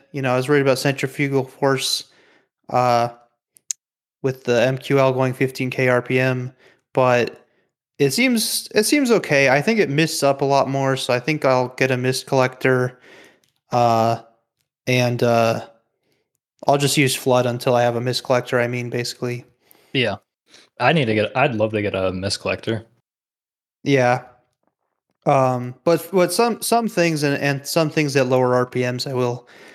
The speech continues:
Speaker 1: uh, uh, use the through tool, through spindle.
Speaker 2: Mm-hmm.
Speaker 1: Um, and then, and so, uh, the, the only things that are a little weird is I feel like, uh, last podcast I mentioned that I used the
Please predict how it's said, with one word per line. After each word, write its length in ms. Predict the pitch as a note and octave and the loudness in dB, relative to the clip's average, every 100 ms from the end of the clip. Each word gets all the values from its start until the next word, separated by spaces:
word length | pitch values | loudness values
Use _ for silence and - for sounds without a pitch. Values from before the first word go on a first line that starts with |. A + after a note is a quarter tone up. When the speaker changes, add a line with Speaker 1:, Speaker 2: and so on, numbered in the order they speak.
| - _ _ | -20 _ _
Speaker 1:
uh, 400 | - A#2+ A2+ A#2 - - _ _ _ _ - | 0 2 4 2 -2 -8 _ _ _ _ 0
uh, 400 | A#1 A1+ - - - _ _ _ | 0 0 -2 -6 -14 _ _ _
use 220 | C#3+ C3+ | 0 0
the 80 | C#3 | 0
through 200 | C3+ C3+ | 0 0
tool, 460 | C3 C3+ C3 C3 - | 0 -2 0 -2 -6
through 160 | - C#3 | -2 -2
spindle. 580 | B2+ C#3 C3 B2+ C3 _ - - - - | 0 -2 0 -2 -4 _ -20 -20 -12 -2
Speaker 2:
Mm-hmm. 260 | C3 G#2 G2 _ _ - - | 0 0 -2 _ _ -18 -2
Speaker 1:
Um, 420 | C3 B2+ B2 B2 B2+ | 0 2 2 -2 -2
and 120 | C#3+ | 0
then, 200 | D#3+ D#3 | 2 2
and 180 | E3 D#3 | 0 0
so, 360 | D3 E3+ D3+ D3 | 2 2 4 4
uh, 180 | D3 C#3+ | 4 4
the, 220 | G3+ B3 | 4 2
the 160 | D#3+ | 0
only 160 | F#3+ A#3+ | 2 2
things 220 | A3+ G#3+ | 0 0
that 60 | G3 | 0
are 40 | |
a 60 | F3 | 2
little 160 | E3+ E3+ | 2 0
weird 180 | E3 | 0
is 120 | D#3 C#3+ | 0 0
I 100 | C3 | -2
feel 260 | - F#3+ | 0 0
like, 380 | F#3 F3+ F3+ - _ _ _ _ _ - | 2 0 -2 -12 _ _ _ _ _ 0
uh, 180 | C3+ | 2
last 320 | C3 D3 D3+ - | 4 2 0 0
podcast 520 | D3 C#3+ D3+ C#3+ C#3 | 0 2 0 0 0
I 40 | |
mentioned 420 | C3 C3+ C3 D3 C3+ | 0 -2 -2 -2 0
that 100 | B2+ | 2
I 60 | |
used 280 | B2 C3 C3 | 0 -2 -4
the 320 | C3 B2 A#2+ | -2 -2 -4